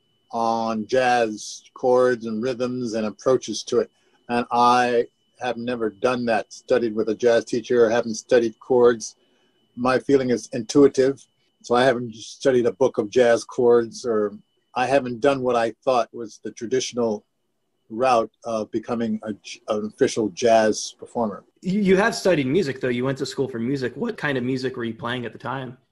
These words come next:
Speaker 1: It was classically oriented, Eastern classical, Western classical music, um, orchestral,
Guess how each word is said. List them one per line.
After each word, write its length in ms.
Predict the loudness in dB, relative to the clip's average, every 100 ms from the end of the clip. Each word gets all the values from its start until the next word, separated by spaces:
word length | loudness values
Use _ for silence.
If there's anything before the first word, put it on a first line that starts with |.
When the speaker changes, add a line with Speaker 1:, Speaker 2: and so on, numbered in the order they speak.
| _ -2
Speaker 1:
It 140 | 0
was 500 | 2 2 2 0 -8 -4
classically 520 | 0 0 -2 -4 -2
oriented, 580 | 2 4 2 0 -2 -4 _ -10
Eastern 460 | -10 -8 -8 -10
classical, 880 | -8 -2 0 -2 -8 -10 -6 -6 -8 _ _
Western 380 | 2 2 -2 -2
classical 500 | 0 0 -2 -4 -2
music, 400 | -2 -2 -2 -4 _ _ _ _ _ _ _ _ _ _ _ -12
um, 600 | -8 -6 -6 -8 -12 -4 0
orchestral, 920 | 0 2 0 2 4 4 4 0